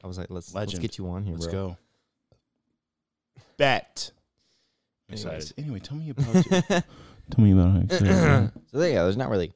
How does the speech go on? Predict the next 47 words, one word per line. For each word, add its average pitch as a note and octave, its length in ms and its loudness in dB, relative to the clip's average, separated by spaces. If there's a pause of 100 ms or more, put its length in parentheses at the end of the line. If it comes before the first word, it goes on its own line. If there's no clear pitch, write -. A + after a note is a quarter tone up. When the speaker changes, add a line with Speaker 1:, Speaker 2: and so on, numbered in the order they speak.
(280)
Speaker 1:
I G#2 100 2
mean, F2+ 240 2
there's F2 160 -4
not F#2 120 -4
really E2 140 -6
much E2+ 200 -6
to E2 100 -10
talk F2+ 380 -8 (280)
too - 140 -4
Speaker 2:
I, A#2 60 4
Speaker 1:
much G2+ 220 0
Speaker 2:
I - 80 0
know, F2 200 0
Speaker 1:
about, E2 140 -4
Speaker 2:
but G2 140 -6
Speaker 1:
but C#3 220 4
Speaker 2:
just G#2+ 220 -8
you're G#2+ 140 -8
happy G#2 480 -8
about F2+ 240 -8
it, E2+ 80 -10
and F2 100 -14
I F#2+ 40 -12
wanna F#2+ 200 -8
hear F#2 200 -14
that F2 240 -14
energy. - 580 -20
Speaker 1:
Yeah, G2+ 260 2
bro. E2 320 -2
I F#2+ 60 -4
mean, G2 180 0
like, E2+ 320 -4 (1120)
uh, C2 280 -10 (320)
I G2 60 -6
mean, F#2+ 100 0
if F#2+ 120 -6
we're G#2+ 80 -2
gonna G2+ 100 0
be, E2 80 -2
like, D#2+ 200 -10
a F2+ 40 -12
serious F#2 540 -6
note F#2+ 180 -8
real - 140 -10
quick, - 320 -8 (120)
like, - 340 -16
Speaker 2:
Yeah? F2+ 360 -8